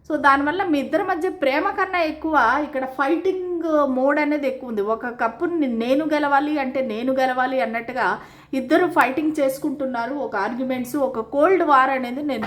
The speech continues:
చూస్తున్నాను. So వాళ్ళకైతే మీ పైన ప్రేమ అనేది లేదు అన్నట్టుగానే వాళ్ళు చెప్తున్నారు. సరే, మీకు కనీసం ఒక ఫ్రెండ్‌గా కూడా ఇష్టం లేదా? ఒక ఫ్రెండ్‌గా కూడా ఇష్టం లేదా? నా వ్యూవర్‌ని ఎందుకు మీరు అలాగ వాడుకొని వదిలేశారు?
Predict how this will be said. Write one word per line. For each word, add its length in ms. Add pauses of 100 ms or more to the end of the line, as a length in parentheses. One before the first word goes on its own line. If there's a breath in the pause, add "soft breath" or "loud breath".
(100)
చూస్తున్నాను. 580 (460 soft breath)
So 60
వాళ్ళకైతే 580
మీ 160
పైన 300
ప్రేమ 400
అనేది 340
లేదు 400
అన్నట్టుగానే 640
వాళ్ళు 320
చెప్తున్నారు. 480 (1800 loud breath)
సరే, 160
మీకు 220
కనీసం 400
ఒక 220
ఫ్రెండ్‌గా 520
కూడా 240
ఇష్టం 440
లేదా? 400 (1300 loud breath)
ఒక 180
ఫ్రెండ్‌గా 540
కూడా 280
ఇష్టం 360
లేదా? 260
నా 200
వ్యూవర్‌ని 880
ఎందుకు 300
మీరు 240
అలాగ 320
వాడుకొని 560
వదిలేశారు? 720